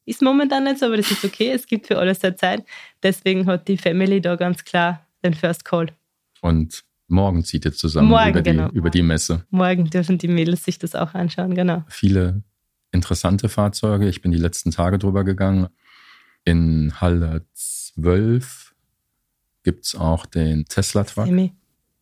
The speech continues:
Speaker 1: Aber das wurde irgendwie, wurde das vorab groß kommuniziert? Also ich hatte das vorher nirgendwo gelesen.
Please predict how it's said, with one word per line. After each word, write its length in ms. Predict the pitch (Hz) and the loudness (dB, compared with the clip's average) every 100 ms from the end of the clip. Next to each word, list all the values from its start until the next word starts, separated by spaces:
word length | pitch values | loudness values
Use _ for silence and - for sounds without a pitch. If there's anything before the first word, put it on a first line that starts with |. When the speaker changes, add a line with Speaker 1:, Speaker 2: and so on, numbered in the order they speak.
| _ - | _ -2
Speaker 1:
Aber 120 | 190 | 0
das 120 | 185 | 2
wurde 180 | 233 254 | 2 2
irgendwie, 480 | 247 277 269 269 202 | 2 2 2 2 2
wurde 160 | 247 | 0
das 180 | 302 - | 0 -2
vorab 400 | - 190 - - | -2 0 0 -2
groß 300 | - 226 302 | -2 -2 -2
kommuniziert? 680 | - 254 247 233 - 240 392 | 0 2 2 0 0 -2 0
Also 200 | 220 202 | 2 2
ich 160 | 196 202 | 2 0
hatte 120 | 202 | -2
das 120 | 196 | -6
vorher 500 | - 202 233 262 240 | -2 2 2 4 2
nirgendwo 560 | 233 233 277 233 208 196 | 4 4 4 4 4 2
gelesen. 580 | 190 190 180 185 180 | 2 2 2 0 -2